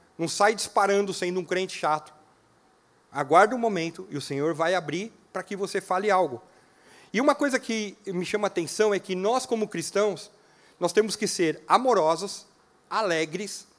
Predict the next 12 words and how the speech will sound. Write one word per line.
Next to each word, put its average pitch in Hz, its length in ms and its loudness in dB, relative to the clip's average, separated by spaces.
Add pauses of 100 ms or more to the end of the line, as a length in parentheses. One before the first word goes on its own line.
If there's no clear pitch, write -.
(380)
felizes, 190 760 -2
bem-aventurados 208 960 2 (160)
e 202 80 0
não 208 160 4
chato. - 420 -2 (800)
Não, 226 200 8
você 240 240 6
tem 269 160 2
que 277 60 2
aceitar 240 380 4
Jesus, 240 340 4
senão... 233 300 4